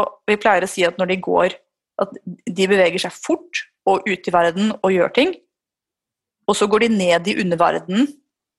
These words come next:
og, eh, liksom retrace their steps,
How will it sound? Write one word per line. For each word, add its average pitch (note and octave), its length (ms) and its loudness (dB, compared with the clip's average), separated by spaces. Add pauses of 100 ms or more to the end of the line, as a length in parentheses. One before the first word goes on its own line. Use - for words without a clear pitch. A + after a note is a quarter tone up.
(420)
og, G3 400 2 (1040)
eh, D#3+ 800 -2 (720)
liksom F3 400 -2 (720)
retrace F#3+ 540 0
their F#3+ 140 2
steps, - 600 -6